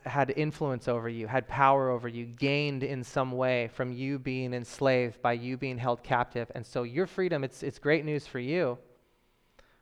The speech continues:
but, uh, it's terrible news for them. It makes them angry, it makes them afraid, it brings out all kinds of reactions.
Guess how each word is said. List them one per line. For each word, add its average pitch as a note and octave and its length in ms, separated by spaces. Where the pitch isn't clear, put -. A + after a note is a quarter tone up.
but, C3 440
uh, A#2+ 280
it's - 280
terrible C#3 300
news A#2+ 160
for A2+ 140
them. G#2+ 200
It A#2+ 80
makes B2 180
them A#2+ 120
angry, D3+ 260
it D3 40
makes B2+ 200
them A#2+ 100
afraid, C#3 360
it B2+ 80
brings A#2+ 240
out A#2 80
all B2+ 120
kinds C3 300
of A2+ 100
reactions. A2+ 680